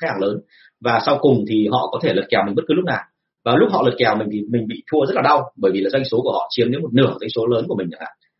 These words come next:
Thì lúc đó chỉ cần một ông khách đi mất là mình mất luôn cả doanh số đấy và không đạt chỉ tiêu, đúng không? Thế thì anh chị phải kiểm tra cái đó nhá. Nhân viên nhà mình thường xuyên có cái định kiến này và anh chị phải làm sao mà lật ngược lại và để cho họ thấy rằng là phải chăng, bởi vì là đấy là nhiệm vụ của anh.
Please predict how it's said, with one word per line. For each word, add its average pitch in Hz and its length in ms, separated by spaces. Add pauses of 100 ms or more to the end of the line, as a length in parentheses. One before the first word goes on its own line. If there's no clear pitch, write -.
(120)
Thì 123 80
lúc 160 120
đó 117 140
chỉ - 140
cần 113 140
một 156 120
ông 165 140
khách 190 160
đi 147 80
mất 160 140 (100)
là 107 100
mình 107 140
mất 156 140
luôn 180 180
cả 101 80
doanh 98 160
số 107 60
đấy 98 200
và 107 80
không 127 120
đạt 110 120
chỉ - 80
tiêu, 107 120 (380)
đúng 113 100
không? 131 120 (440)
Thế 135 80
thì 156 60
anh 147 140
chị 170 100
phải 120 100
kiểm 139 120
tra 135 120
cái 127 100
đó 113 200
nhá. 165 120 (300)
Nhân 160 180
viên 160 120
nhà 123 120
mình 117 160
thường 127 100 (100)
xuyên 170 140
có 131 120
cái - 120
định - 100
kiến 127 100
này 131 280
và 110 60
anh 117 140
chị 160 200
phải 98 80
làm 98 180
sao 127 200
mà 98 120
lật 107 100
ngược 120 160
lại - 260
và - 80
để 95 120
cho - 60
họ - 140
thấy 85 120
rằng 123 160
là 95 280
phải 107 140
chăng, 135 140 (260)
bởi 98 140
vì 98 60
là 98 100
đấy 104 100
là 151 100
nhiệm 123 160
vụ 131 100
của 90 100
anh. 101 100